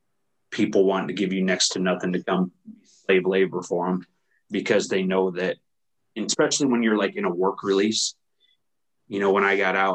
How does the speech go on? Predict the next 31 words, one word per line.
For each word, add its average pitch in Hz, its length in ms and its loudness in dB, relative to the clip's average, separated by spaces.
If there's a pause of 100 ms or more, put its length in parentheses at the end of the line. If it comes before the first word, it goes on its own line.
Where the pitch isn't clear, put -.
I 92 80 -2
had 95 80 -2
to 95 80 -6
go 95 80 -2
to 95 140 2
a 92 80 2
work 95 260 -2
release, 92 520 0
and 90 380 -2 (840)
they 107 300 -2
can 107 180 2
look 101 300 2
and 98 100 -4
they 92 80 -4
can 90 160 -8
see 110 260 -2
where 98 180 2
you're 90 200 0
at. 92 300 -2
They 95 100 -2
know, 98 220 0
they 95 120 0
lo-, 104 220 2
look 104 260 -2
up 90 140 -10
your 92 120 2
address, 92 600 -2
your - 80 -12
phone 98 300 0
number, 92 420 2
and, 90 340 -2